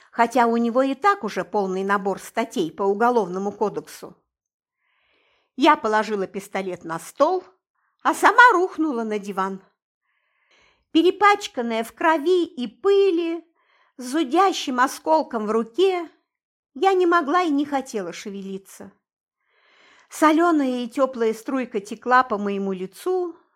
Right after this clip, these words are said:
напряжение вылилось в истерику со слезами. С этим типом я прикидывалась трусоватой и недалекой дурочкой.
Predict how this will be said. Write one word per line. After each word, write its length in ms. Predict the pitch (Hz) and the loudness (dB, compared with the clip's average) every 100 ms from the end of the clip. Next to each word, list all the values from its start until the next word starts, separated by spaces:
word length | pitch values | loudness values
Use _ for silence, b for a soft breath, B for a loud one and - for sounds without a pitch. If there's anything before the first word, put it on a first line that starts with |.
| _ | _
напряжение 800 | 220 220 262 302 320 392 285 233 | -8 -4 0 0 2 2 2 0
вылилось 540 | 208 233 196 190 196 185 | -2 -2 -4 -6 -8 -8
в 100 | 190 | -8
истерику 800 | 190 - 427 392 381 277 285 311 | -6 0 2 2 0 -4 -10 -12
со 220 | - 233 | -10 -10
слезами. 840 | 226 208 185 170 175 165 156 165 _ _ _ _ _ _ _ _ _ _ _ _ _ _ _ _ _ _ _ | -8 -8 -8 -2 0 0 -4 -12 _ _ _ _ _ _ _ _ _ _ _ _ _ _ _ _ _ _ _
С 160 | - - | -4 2
этим 340 | 403 403 381 | 2 2 -2
типом 440 | - 381 392 339 240 | 0 0 0 0 -2
я 180 | 269 269 | -2 -2
прикидывалась 840 | 262 - 320 285 277 277 269 - _ _ | -6 -6 -4 -2 -2 -4 -6 -12 _ _
трусоватой 880 | - 262 330 311 349 403 294 214 - - | -8 -4 0 2 2 0 -6 -10 -10 -4
и 80 | |
недалекой 640 | 320 339 349 349 349 339 302 | 0 0 2 2 0 -4 -6
дурочкой. 760 | 285 196 170 - - 170 _ | -4 -4 -6 -14 -20 -20 _